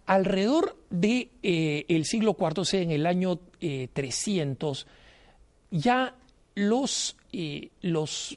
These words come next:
obispos de la Iglesia Católica, que era la única que existía en esa época,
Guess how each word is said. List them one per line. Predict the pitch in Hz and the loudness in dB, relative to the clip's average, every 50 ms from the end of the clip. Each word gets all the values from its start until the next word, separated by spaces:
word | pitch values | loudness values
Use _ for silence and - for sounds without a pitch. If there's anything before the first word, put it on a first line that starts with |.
| - - - | -16 -10 -6
obispos | 156 143 180 269 302 285 - - - 202 185 202 - - - - - | -2 2 4 4 4 4 2 -2 -4 -2 -2 -2 -4 -6 -12 -10 -6
de | 147 143 139 135 135 131 - | -4 -4 -2 -4 -4 -4 -4
la | 147 139 120 | -6 -4 -2
Iglesia | 127 139 139 156 190 190 160 - - - 147 135 - | -2 2 2 4 4 4 2 0 -2 -4 -4 -4 -4
Católica, | 139 127 - 151 147 120 107 110 107 107 - 151 170 185 | -6 -6 -4 -4 -4 -4 -6 -8 -10 -6 -4 -4 -4 -4
que | - - 143 | -4 -4 -4
era | 127 123 | -2 -4
la | 123 113 | -4 -2
única | 120 151 165 170 147 143 120 113 | 0 0 0 0 0 -2 -4 -4
que | 117 | -4
existía | 110 - - 127 - - 160 131 | -6 -6 -8 -8 -6 -4 -4 -4
en | 123 | -4
esa | 123 123 - 170 147 131 | -4 -6 -4 -4 -4 -4
época, | 117 110 - 123 127 139 143 | -4 -4 -6 -6 -4 -4 -6